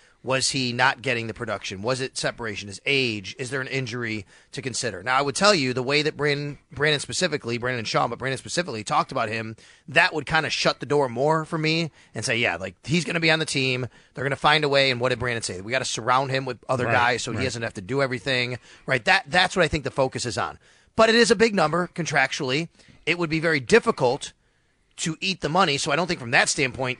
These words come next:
Speaker 1: Brandon Beane would have any interest in doing it. I think it would have to come from really Stefon Diggs, again, like, if something happened where he wanted out or where the rumblings about that. And I haven't seen any indication of that this year. Nothing like we did the first week of the offseason last year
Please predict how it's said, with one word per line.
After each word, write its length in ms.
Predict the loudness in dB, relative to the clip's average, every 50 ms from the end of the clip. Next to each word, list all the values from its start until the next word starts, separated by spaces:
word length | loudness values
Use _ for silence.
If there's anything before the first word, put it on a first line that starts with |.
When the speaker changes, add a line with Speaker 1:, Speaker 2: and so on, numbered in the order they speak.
| _ -16
Speaker 1:
Brandon 320 | -8 -2 0 0 0 0
Beane 120 | -2 -2 0
would 100 | 0 -2
have 100 | -2 -2 _
any 240 | 0 2 2 2 0
interest 320 | -2 -4 -6 -8 -8 -8
in 60 | -6 -6
doing 240 | -4 -4 -2 -2
it. 180 | -2 -4 -4 -6 _ _ _ _ _ _ _ _ _ _ _ _ _
I 160 | 4 4 4
think 220 | 4 2 2 2 2
it 40 | 2
would 120 | 0 0
have 220 | 2 0 0 0
to 100 | -2 -6
come 300 | -4 -2 0 0 0 -2
from 560 | -2 0 0 2 2 2 0 -2 -4 -8 -12 -14 _ _ _ _
really 340 | -10 -4 -2 0 0 2 0
Stefon 460 | 0 0 0 0 0 0 0 0 0
Diggs, 500 | 0 0 0 0 -2 -4 -6 -8 -8 -10 -12 _ _ _ _ _ -2
again, 520 | -2 0 2 2 2 2 0 -2 -6 -6 -6
like, 180 | -6 -6 -6
if 100 | -8 -8
something 320 | -4 -4 -4 -4 -4 -4 -2
happened 240 | -2 -4 -4 -4
where 120 | -8 -10 -6
he 180 | -4 -4 -2
wanted 320 | 0 2 2 2 2 2 2
out 320 | 2 2 4 2 2 -2
or 40 | -4
where 100 | -10 -12
the 60 | -8
rumblings 360 | -6 -6 -6 -4 -6 -6 -4
about 260 | -2 0 0 0 0 0
that. 200 | -2 -2 -4 -4 _
And 120 | -8 -8 -4 _
I 120 | 2 2 4
haven't 160 | 4 2 0
seen 180 | 0 0 0
any 180 | 0 0 0 0
indication 420 | 0 0 -2 -2 -2 -2 -2 -2
of 60 | -2 0
that 160 | -2 -2 -2
this 200 | -4 -4 -2 -2
year. 240 | -2 -2 -2 -4 -8 -16 -20 -14 -12
Nothing 400 | -4 2 2 2 4 4 2 2
like 180 | 2 0 0
we 100 | -2 -2
did 200 | 0 0 0 0
the 80 | -2 -4
first 280 | -4 -4 -4 -4 -4
week 180 | -4 -6 -6 -6
of 80 | -6 -4
the 100 | 0 2
offseason 480 | 2 2 2 2 -2 -4 -4 -2 -2
last 320 | 0 0 0 0 -2 -4 -2
year 280 | 0 0 0 0 -2